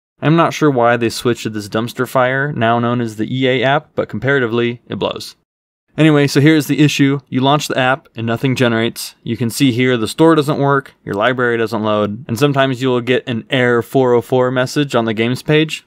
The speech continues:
It's really frustrating. Luckily for us, the fix is extremely easy to do. It took me a while to hunt through the forums to find this fix,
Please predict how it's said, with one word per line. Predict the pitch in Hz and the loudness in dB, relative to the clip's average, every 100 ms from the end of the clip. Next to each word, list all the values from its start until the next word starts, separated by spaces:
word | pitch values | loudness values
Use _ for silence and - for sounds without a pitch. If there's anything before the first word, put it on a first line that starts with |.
| _ | _
It's | - 147 | -4 2
really | 123 | 2
frustrating. | 104 82 - 101 95 104 _ _ _ _ _ _ _ | 0 -6 -4 -4 -4 -12 _ _ _ _ _ _ _
Luckily | 156 165 | -2 0
for | 151 143 | 0 4
us, | 131 127 | 2 2
the | 110 | -6
fix | - 139 - | -2 -2 -2
is | 120 | -6
extremely | 104 - 170 151 147 | -6 -2 0 2 0
easy | 139 120 123 | 0 0 -4
to | 113 | -2
do. | 107 107 95 _ _ _ | -2 -2 -6 _ _ _
It | - | -2
took | 165 151 | -2 0
me | |
a | 156 | 2
while | 143 135 131 | 4 4 2
to | 117 | 0
hunt | 123 117 | -2 -2
through | 123 | -4
the | 101 | -2
forums | 123 123 117 | 0 0 -2
to | - | -4
find | 110 110 | -4 -2
this | 104 - | -8 -2
fix, | 156 156 - | -2 -2 -10